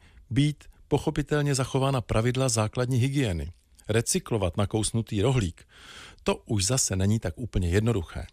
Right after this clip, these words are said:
a podle předpisů by měl raději skončit v koši.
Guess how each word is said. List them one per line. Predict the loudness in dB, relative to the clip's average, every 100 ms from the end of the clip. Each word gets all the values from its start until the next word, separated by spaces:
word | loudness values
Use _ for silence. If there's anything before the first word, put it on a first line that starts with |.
| -18 -20 -6
a | 2 4 4
podle | 2 0 2
předpisů | 0 0 0 0 0
by | 0
měl | 2 2 4
raději | 2 4 2 0 -2
skončit | -6 2 2 2 -2
v | -2
koši. | 0 2 0